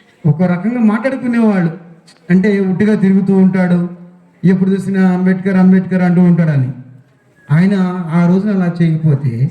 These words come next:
ఈరోజు మనం ఇక్కడ ఇట్లా అందరూ కూడా ఇక్కడ సమావేశం అయ్యేవాళ్ళం కాదు. వారితో పాటు కొంట లోకేశ్వరరావు గారండి, నిజానికి ఆయన కూడా, ఆయన, వారు కూడాను మన మధ్య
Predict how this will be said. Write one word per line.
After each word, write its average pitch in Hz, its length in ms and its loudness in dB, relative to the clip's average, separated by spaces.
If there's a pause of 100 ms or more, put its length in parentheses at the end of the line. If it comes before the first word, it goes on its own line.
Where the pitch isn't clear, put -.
(1300)
ఈరోజు 175 540 4
మనం 175 220 4
ఇక్కడ 160 180 -4 (600)
ఇట్లా 196 220 0 (200)
అందరూ 180 280 2
కూడా 185 120 2
ఇక్కడ 165 240 0
సమావేశం 156 560 2
అయ్యేవాళ్ళం 151 360 2 (120)
కాదు. 170 220 0 (1300)
వారితో 190 520 0 (100)
పాటు 196 260 0 (1700)
కొంట 147 160 2 (180)
లోకేశ్వరరావు 160 560 2
గారండి, 117 320 -2 (1500)
నిజానికి 156 400 4 (360)
ఆయన 160 120 4 (100)
కూడా, 160 200 0
ఆయన, 156 140 4 (180)
వారు 165 220 2
కూడాను 170 260 4 (360)
మన 131 220 4
మధ్య 151 220 0